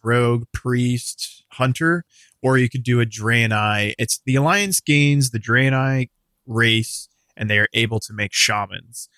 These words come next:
The Horde side can make paladins, and they can make blood elves. So, like myself, I committed to this guild as being their main prot paladin. So I had the pressure on me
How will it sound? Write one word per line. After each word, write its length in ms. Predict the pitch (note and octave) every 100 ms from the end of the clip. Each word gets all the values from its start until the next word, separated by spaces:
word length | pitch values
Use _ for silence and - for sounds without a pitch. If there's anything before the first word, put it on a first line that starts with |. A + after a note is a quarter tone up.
| _ _ _
The 200 | A#2 A2 - -
Horde 260 | D3+ E3+ D#3
side 560 | - B2 A2+ A2+ A2
can 160 | - G#2+
make 220 | G#2 G#2 _
paladins, 680 | - A#2+ A#2+ A2 G#2 G#2 G2
and 140 | A2
they 80 | G#2+
can 100 | G#2+
make 200 | G#2 F#2+
blood 220 | G#2 G#2 F2+
elves. 440 | D#2+ G2 - - - - _
So, 760 | - - B2+ B2 A#2+ A#2 A2+ - _ _ _ _ -
like 240 | A#2 G#2+
myself, 380 | A2+ A2+ C#3 B2
I 60 | A#2
committed 400 | A2 A2 B2+ A#2
to 60 |
this 180 | G#2+ G2+
guild 440 | - G#2+ G#2 G#2 -
as 280 | G#2+ G#2 G#2+
being 340 | G#2+ G#2+ G#2 G2
their 160 | G#2 - -
main 200 | G#2 G2+
prot 320 | - C3 -
paladin. 540 | G#2+ G#2 G#2 G#2 G2+
So 420 | G#2+ G#2 G2+ G2+ -
I 120 | A2+
had 360 | A2+ G#2+ G#2 G2+ -
the 60 |
pressure 400 | - C#3+ C#3 A2+
on 160 | G#2+ G#2
me 220 | G#2 G2+